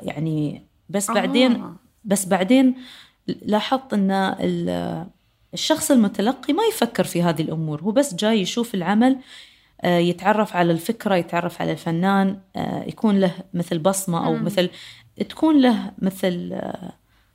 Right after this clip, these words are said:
Speaker 1: a connection، يعني في ترابط في، مع، مع العمل. يعني ما في حد يجي يقول: "والله لو كبرتيه، لو
Speaker 2: مم.
Speaker 1: صغرتيه، لو زدتيه."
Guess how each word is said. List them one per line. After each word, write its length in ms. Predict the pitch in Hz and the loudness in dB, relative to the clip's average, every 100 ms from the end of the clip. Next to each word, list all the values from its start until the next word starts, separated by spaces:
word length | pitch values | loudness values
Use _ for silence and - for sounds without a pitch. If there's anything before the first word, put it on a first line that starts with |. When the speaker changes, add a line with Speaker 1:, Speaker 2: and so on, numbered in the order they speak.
| - | -8
Speaker 1:
a 40 | 185 | 0
connection، 420 | 247 240 247 - | 4 4 2 -2
يعني 220 | 151 143 | -4 -4
في 160 | 143 220 | 0 0
ترابط 580 | 220 185 196 156 151 - | 2 4 4 2 -4 -8
في، 200 | - - | -14 -4
مع، 300 | 180 165 170 | -2 2 0
مع 220 | - 156 151 | 0 -2 -4
العمل. 360 | 151 160 151 151 - - - - | -4 -4 -4 -8 -18 -20 -18 -4
يعني 160 | 160 180 | 2 6
ما 120 | 262 | 6
في 140 | 269 | 6
حد 200 | - 196 | 2 2
يجي 260 | 196 170 180 | 2 0 2
يقول: 200 | 180 185 | 2 2
"والله 280 | 180 175 175 | 2 2 4
لو 160 | 190 | 2
كبرتيه، 720 | 196 185 143 156 - - 190 | 2 -2 0 -4 -4 -2 2
لو 120 | 165 156 | 4 4
Speaker 2:
مم. 40 | |
Speaker 1:
صغرتيه، 760 | 220 - 196 160 160 - 175 | 4 0 0 -2 -2 -2 0
لو 140 | 165 175 | 2 2
زدتيه." 500 | 147 156 - 175 | 0 -8 -8 -6